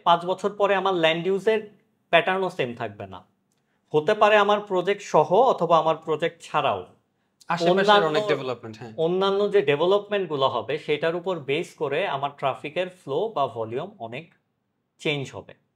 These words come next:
Speaker 1: তো এই ভেরিয়েশনটাকে অ্যাসেস করার জন্য আমাদের একটা মডেল তৈরি করতে হয়, একটা ম্যাথমেটিক্যাল মডেল। এটাকে আমরা বলি ট্রাফিক ফোরকাস্ট মডেল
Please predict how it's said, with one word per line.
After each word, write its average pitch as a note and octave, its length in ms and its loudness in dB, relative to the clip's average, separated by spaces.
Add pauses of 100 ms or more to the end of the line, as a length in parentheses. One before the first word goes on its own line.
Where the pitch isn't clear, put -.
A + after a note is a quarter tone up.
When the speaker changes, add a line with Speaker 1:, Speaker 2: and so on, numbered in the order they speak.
(200)
Speaker 1:
তো - 160 -12
এই D#3+ 180 0
ভেরিয়েশনটাকে G3 1080 0 (360)
অ্যাসেস A3+ 360 0
করার F#3 300 2
জন্য C#3 240 -4
আমাদের C#3+ 420 -2
একটা F#3 360 -2
মডেল D#3 420 2
তৈরি D3+ 220 -4
করতে B2 300 -8
হয়, C#3 140 -4
একটা F#3 180 -8
ম্যাথমেটিক্যাল B2 560 -8
মডেল। A#2 320 -6 (440)
এটাকে C#3 240 -2
আমরা C#3 220 -2
বলি D3 200 -4
ট্রাফিক D3+ 400 -4
ফোরকাস্ট C#3 580 -4
মডেল C3+ 320 -2